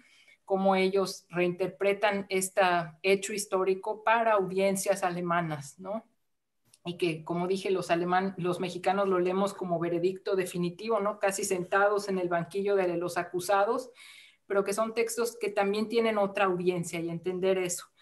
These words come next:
Algo que falta mucho estudiar es un poco qué pensaban los mexicanos de Hitler, del régimen nazi, ¿no? En toda la prensa de la izquierda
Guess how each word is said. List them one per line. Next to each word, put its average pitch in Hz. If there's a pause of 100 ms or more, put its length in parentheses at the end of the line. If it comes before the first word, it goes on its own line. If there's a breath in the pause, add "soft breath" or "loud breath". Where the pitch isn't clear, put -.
(480 soft breath)
Algo 233
que 214
falta 214
mucho 202
estudiar 196
es 202
un 202
poco 226
qué 254
pensaban 254
los 262
mexicanos 196 (180)
de 196 (960)
Hitler, 185
del 190
régimen 220
nazi, 196
¿no? 180
En 208
toda 269
la 262
prensa 233
de 233
la 196
izquierda 208